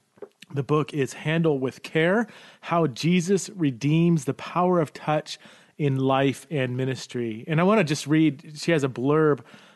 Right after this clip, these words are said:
on the back of her book that I think's, you know, really helpful, um, in connecting the gist of the book to a lot of the things we're talking about. Lori, Lori says this, uh, "Whether it's fearful side hugs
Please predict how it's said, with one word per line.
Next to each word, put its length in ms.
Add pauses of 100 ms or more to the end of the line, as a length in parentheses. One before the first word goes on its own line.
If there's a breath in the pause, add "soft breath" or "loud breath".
(100)
on 100
the 60
back 240
of 60
her 60
book 220
that 100
I 40
think's, 340 (140)
you 100
know, 80
really 260
helpful, 640
um, 400
in 140
connecting 400
the 100
gist 280
of 40
the 60
book 260
to 160
a 20
lot 180
of 60
the 60
things 160
we're 60
talking 300
about. 280 (380 loud breath)
Lori, 400
Lori 260
says 200
this, 260
uh, 180
"Whether 320
it's 220
fearful 600
side 480
hugs 520